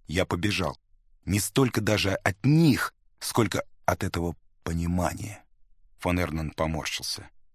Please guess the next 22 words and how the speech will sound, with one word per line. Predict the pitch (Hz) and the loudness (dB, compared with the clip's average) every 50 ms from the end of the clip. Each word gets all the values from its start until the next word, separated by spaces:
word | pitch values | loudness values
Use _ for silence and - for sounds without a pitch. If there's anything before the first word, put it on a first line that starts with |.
| _ _ _ _ _ _ - | _ _ _ _ _ _ -12
«Вся | - - - 120 117 | -8 -4 0 2 2
эта | 110 - - 110 | 4 4 2 0
история — | 98 - - 139 131 113 101 87 87 78 - - _ _ _ _ | 0 2 2 4 4 4 4 2 0 -2 -6 -12 _ _ _ _
чушь | - - - - - - | -2 -2 0 0 0 0
собачья», — | - 78 76 78 76 - - - - - - - _ _ _ | 0 -2 0 0 -2 -2 -2 -6 -6 -8 -12 -14 _ _ _
сказал | - - - - - - 65 55 50 | -14 -8 -6 -6 -4 -4 -4 -6 -6
он. | - - - _ _ _ _ _ _ _ _ _ _ | -6 -8 -12 _ _ _ _ _ _ _ _ _ _
«Они, | - 104 127 139 123 | 2 4 4 4 4
конечно, | - 113 113 110 104 - - 101 98 | 4 4 4 4 2 2 2 2 0
идиоты, | 95 82 98 98 87 80 - - - - - _ _ - | 0 2 0 0 0 0 -2 -4 -8 -12 -12 _ _ 4
но | 117 131 131 | 4 6 6
ты | - 170 180 185 | 6 4 4 4
и | 175 | 2
сам | - - 107 95 85 87 85 | 0 0 2 2 2 2 4
хорош. | - - 107 110 76 64 - - - - _ _ _ _ _ _ _ _ | 6 6 6 6 6 2 -2 -4 -6 -6 _ _ _ _ _ _ _ _
Это | - 113 - 120 | -2 0 0 0
ты | - - 170 170 | 0 2 2 2
из-за | 151 131 117 156 | 2 4 4 6
этого | 165 180 175 - 165 160 | 6 6 6 4 4 4
в | 147 | 4
Москву | 139 147 165 160 - - - 262 285 302 | 4 4 4 4 2 0 -2 0 0 0
приехал?» | - - 131 113 95 - - - - - - | 0 0 0 2 2 0 -2 -4 -10 -12 -12